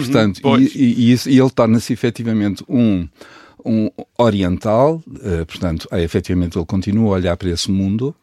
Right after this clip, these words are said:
Speaker 1: eh, é o mundo
Speaker 2: Uhum.
Speaker 1: que, que muito bem descreveu, mas ao mesmo tempo ele torna-se um europeu,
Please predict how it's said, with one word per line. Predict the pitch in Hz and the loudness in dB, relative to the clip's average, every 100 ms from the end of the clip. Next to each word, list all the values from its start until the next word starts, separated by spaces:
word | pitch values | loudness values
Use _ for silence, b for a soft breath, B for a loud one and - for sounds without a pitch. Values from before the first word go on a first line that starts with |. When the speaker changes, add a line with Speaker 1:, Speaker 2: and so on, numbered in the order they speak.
| - | -10
Speaker 1:
eh, | 76 76 80 | -6 -6 -4
é | |
o | 78 78 | -4 -2
mundo | 87 78 | -2 -4
Speaker 2:
Uhum. | 78 | -4
Speaker 1:
que, | 90 78 | -6 -4
que | - | -4
muito | 87 76 | -4 -4
bem | 87 73 | -6 -6
descreveu, | - 101 92 98 107 139 B B B B | -6 -6 -2 0 0 -2 B B B B
mas | 107 117 | 0 4
ao | 127 | 4
mesmo | 139 139 | 4 2
tempo | 127 135 131 - | 0 0 0 0
ele | 135 135 - _ - | 2 2 0 _ 0
torna-se | 135 127 139 - | 4 4 2 2
um | 131 | 4
europeu, | 135 127 - 131 117 | 4 2 0 2 2